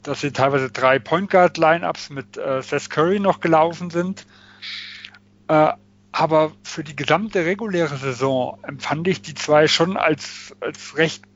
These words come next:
gute Spieler in den letzten Jahren und recht, äh, also wie gesagt, die recht soliden Job gemacht haben. Und jetzt hat da Portland sich, äh,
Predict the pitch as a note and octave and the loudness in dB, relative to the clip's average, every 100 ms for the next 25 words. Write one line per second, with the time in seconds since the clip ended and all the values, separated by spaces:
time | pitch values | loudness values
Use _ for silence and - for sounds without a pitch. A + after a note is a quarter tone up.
0 | - G#3 A#3 A#3 A#3 A#3+ - - G#3+ G#3+ | -6 -2 -2 2 2 2 0 -2 2 4
1 | G3+ G3 G3 G3+ - F#3+ F3+ F3+ F#3+ G#3 | 2 2 0 -2 -8 -2 4 6 4 0
2 | - D3+ C#3+ D#3+ - - - D3 D3 - | -12 -6 -2 -2 -4 -12 -8 -6 -4 -4
3 | D3+ C3+ C3+ C#3 D3 A#2 C#3+ D3 - C#3+ | -6 -8 -14 -6 -6 -4 0 0 0 -4
4 | D#3 F3 C#3+ G3 - D3 C3 - C3 B2+ | -2 0 2 2 2 0 0 0 2 2
5 | C#3+ F3+ - - - - - - - - | 0 -6 -14 -20 -20 -18 -18 -18 -20 -20
6 | - _ C#3+ C#3+ - F#3+ E3+ D3 D3+ E3 | -20 _ -4 -2 0 2 0 0 0 0
7 | F3 F3 - E3+ - - - - C#4 | 0 -6 -4 -6 -6 -8 -8 -10 -18